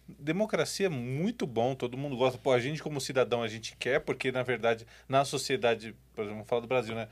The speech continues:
Ninguém é mais que ninguém, todo mundo é igual, então a gente tem, a gente vive aqui, né? Todo mundo tem as mesmas, é, responsabilidades e também, é, é, benefícios, né? Direitos e deveres. Então, faz sentido uma, uma democracia. Agora, vamos combinar, cara, será que numa empresa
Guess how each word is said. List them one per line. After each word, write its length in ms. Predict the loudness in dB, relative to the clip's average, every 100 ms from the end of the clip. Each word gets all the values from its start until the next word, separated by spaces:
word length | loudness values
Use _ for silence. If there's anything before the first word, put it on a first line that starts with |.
| -14 -16 -6
Ninguém 300 | -2 0 2
é 40 |
mais 220 | 2 0
que 80 | -4
ninguém, 240 | -6 -6
todo 200 | -6 -6
mundo 220 | -6 -4 -2
é 60 |
igual, 280 | 2 4 4
então 300 | 0 -2 0
a 40 |
gente 200 | -2 -6
tem, 180 | -4 -4 -4 -6
a 20 | -4
gente 280 | -2 -4 -6
vive 300 | -6 -4 -4
aqui, 240 | -4 -6
né? 100 | -6
Todo 220 | -6 -6
mundo 180 | -6 -6
tem 180 | -4 -4
as 140 | -4
mesmas, 500 | -4 -6 -4 -6 -8 -14 -20 -20 -20 -10 -2
é, 640 | 0 2 2 2 0 -4 -10
responsabilidades 1080 | -12 -8 -8 -2 -4 -4 4 6 6 2
e 60 | -8
também, 400 | -6 -6 -6 -8 -16 -20 -20 -16 -10
é, 320 | -4 -2 -2 -6
é, 240 | -10 -8 -6
benefícios, 680 | -6 -6 -6 -6 -6 -6 -8
né? 80 | -6
Direitos 400 | -2 -2 -2 -8
e 40 |
deveres. 540 | -8 -2 -2 -2 -8 -16 -20 -20 -18 -12
Então, 380 | -4 -2 -2 -8 -16
faz 280 | -2 0 0
sentido 340 | -8 -8 -6
uma, 280 | -4 -2 -2
uma 200 | -2 -4
democracia. 560 | -4 -6 -6 -6 -6 -10 -12 -12 2
Agora, 200 | 4 4
vamos 160 | 0 -6
combinar, 420 | -4 -2 0 0
cara, 140 | 0
será 240 | 0 0 0
que 120 | -2
numa 160 | -4
empresa 600 | -6 -6 -4 -4 -4 -6